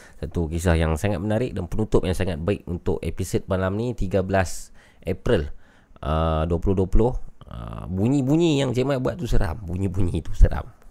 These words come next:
Oh. Terima kasih semua. Terima kasih kepada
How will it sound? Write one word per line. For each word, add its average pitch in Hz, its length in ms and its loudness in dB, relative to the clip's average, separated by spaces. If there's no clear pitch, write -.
Oh. 90 400 -4
Terima 139 160 0
kasih 165 240 4
semua. 175 240 2
Terima 143 240 4
kasih 151 320 2
kepada 143 240 4